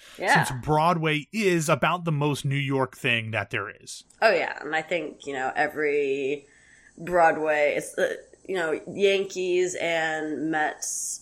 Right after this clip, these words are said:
Speaker 1: uh, singing of the national anthem. It's kinda like the Law and Order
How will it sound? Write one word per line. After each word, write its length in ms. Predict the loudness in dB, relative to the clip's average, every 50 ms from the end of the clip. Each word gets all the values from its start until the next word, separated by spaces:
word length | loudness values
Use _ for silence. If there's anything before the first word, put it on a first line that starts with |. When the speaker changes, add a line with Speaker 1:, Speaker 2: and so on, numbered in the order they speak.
| -6 -4
Speaker 1:
uh, 460 | -2 -2 0 0 0 0 0 0 -2
singing 360 | -2 -4 -4 -4 -4 -4 -6
of 60 | -6
the 80 | -4 -4
national 460 | -2 -2 -2 -2 -4 -6 -6 -6 -6
anthem. 500 | -6 -6 -6 -8 -6 -6 -6 -4 -4 -6
It's 140 | -6 -8 -10
kinda 260 | -8 -8 -6 -6 -6
like 200 | -6 -8 -10 -8
the 120 | -8 -6
Law 260 | -4 -2 -2 -2 -2 -4
and 120 | -4 -6
Order 520 | -6 -8 -6 -6 -6 -4 -4 -6 -8 -10